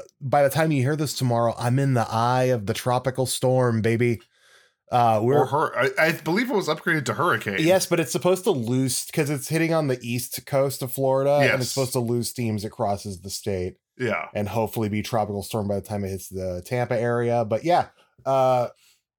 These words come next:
Speaker 1: my second, uh, storm, capital S storm of the
Speaker 2: Storm.
Speaker 1: season.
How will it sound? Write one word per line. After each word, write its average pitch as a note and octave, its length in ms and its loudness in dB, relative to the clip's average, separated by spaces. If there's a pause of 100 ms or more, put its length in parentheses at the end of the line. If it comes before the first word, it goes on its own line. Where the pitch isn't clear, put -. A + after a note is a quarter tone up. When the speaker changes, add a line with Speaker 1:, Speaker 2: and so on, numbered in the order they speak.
(300)
Speaker 1:
my B2+ 220 2
second, D3 840 0
uh, A#2 1400 -2
storm, A2 1080 0 (1300)
capital B2+ 460 2
S F2+ 340 -4
storm G2 560 -4
of F#2 60 -6
the A#2+ 140 2 (220)
Speaker 2:
Storm. A#2 320 2
Speaker 1:
season. D2+ 300 -6